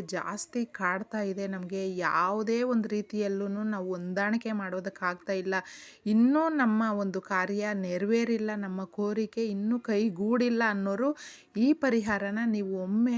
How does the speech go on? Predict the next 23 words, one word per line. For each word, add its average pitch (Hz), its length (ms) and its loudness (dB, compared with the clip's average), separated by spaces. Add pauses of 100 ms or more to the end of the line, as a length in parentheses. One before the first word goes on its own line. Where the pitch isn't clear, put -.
ನಂಬಿಕೆ 202 580 0
ಇಟ್ಟು 220 260 -2
ಮಾಡ್ಕೊಳ್ಳಿ. 185 580 0 (440)
ನೀವು 196 200 0
ಬೆಳಗ್ಗೆ 180 600 2 (160)
ರಾತ್ರಿ 190 520 0 (120)
ಯಾವ 220 420 2
ಸಮಯದಲ್ಲಿ 214 600 0
ಮಾಡ್ಕೊಳ್ತೀರೋ 202 720 0 (140)
ನಿಮ್ಮ 262 320 4 (200)
ಸಮಯ 208 500 0
ನಿಮ್ಮ 208 240 2 (140)
ಅನುಕೂಲಕ್ಕೆ 208 680 2
ತಕ್ಕಂತೆ 196 540 -2
ಇರಬೇಕು, 170 440 2 (500)
ಮಾಡ್ಕೊಳ್ಬಹುದು. 170 840 4 (200)
ಅಂದ್ರೆ 220 300 2 (420)
ಬೆಳಗ್ಗೆ 190 360 4
ಆದ್ರೂನು 233 400 2 (380)
ಇಲ್ಲಾಂದ್ರೆ 294 440 0
ರಾತ್ರಿ 196 460 2
ಆದ್ರೂನು 170 480 0
ಸ್ನೇಹಿತರೆ. 180 440 -6